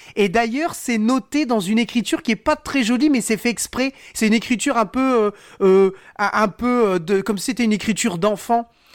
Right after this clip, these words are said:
Euh, tu sais, c'est, je sais pas si tu vois un peu cette V H S.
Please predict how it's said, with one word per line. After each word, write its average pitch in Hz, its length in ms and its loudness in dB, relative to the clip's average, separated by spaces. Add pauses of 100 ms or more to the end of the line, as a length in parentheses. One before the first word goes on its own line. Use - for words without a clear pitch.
(260)
Euh, 180 240 4
tu 170 200 -6
sais, 269 60 2
c'est, 220 320 -2
je - 60 -2
sais 214 80 -2
pas 269 140 0
si 254 100 -2
tu 220 160 -6
vois 226 220 0
un 202 60 2
peu 220 180 -4
cette 196 180 -2
V 190 140 0
H 190 80 -2
S. 208 80 0